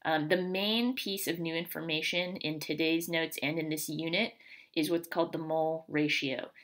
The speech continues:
Um, and that's the ratio between the amount of moles of two substances that are related in a chemical equation. And it has to be balanced,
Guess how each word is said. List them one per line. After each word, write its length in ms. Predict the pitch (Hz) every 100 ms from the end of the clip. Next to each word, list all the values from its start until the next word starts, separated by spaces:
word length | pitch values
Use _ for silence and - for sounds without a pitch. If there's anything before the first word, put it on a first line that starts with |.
| - - -
Um, 240 | 139 147 147
and 180 | 156 160
that's 280 | 190 -
the 140 | 180 165
ratio 640 | 160 160 156 190 185 196
between 640 | 185 170 170 160 165 165 165
the 140 | 160
amount 300 | 151 151 175
of 120 | 165
moles 560 | 151 156 160 196 247 -
of 160 | 151 147
two 180 | - 185
substances 1000 | - 180 175 196 202 - 214 240 - - _ _ _
that 160 | 170 165
are 140 | 165
related 640 | 160 151 165 170 185 208 202 -
in 240 | 165 156 -
a 120 | 151
chemical 480 | - 165 151 151 147
equation. 580 | 147 - 147 139 143 139
And 100 | 135
it 80 | -
has 200 | 175 180 -
to 80 |
be 360 | 170 160 160 156
balanced, 720 | 147 147 165 180 - - -